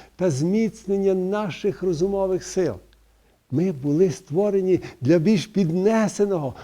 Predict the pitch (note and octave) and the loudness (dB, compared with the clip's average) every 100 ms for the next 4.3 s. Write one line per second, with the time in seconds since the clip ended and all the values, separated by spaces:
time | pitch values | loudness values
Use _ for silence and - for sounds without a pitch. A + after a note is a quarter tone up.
0 | - F3 A3 G3 A3 G#3+ A#3+ G#3 A#3+ A#3+ | -4 2 4 4 4 4 2 2 0 0
1 | E3 B3 A3+ A3 G3+ F3+ D3+ - - - | -2 -4 0 0 0 0 -2 -6 -16 -4
2 | F#3 G3+ D3 - D#3 F3 G#3 G3 - G3+ | 2 4 2 -2 2 4 4 0 -2 -2
3 | F3+ G#3 F3 F#3 D#3+ E3+ - D#3+ C#3 C#3+ | 0 0 2 0 0 -4 -2 -2 -2 -4
4 | D#3 G#2+ | -4 -6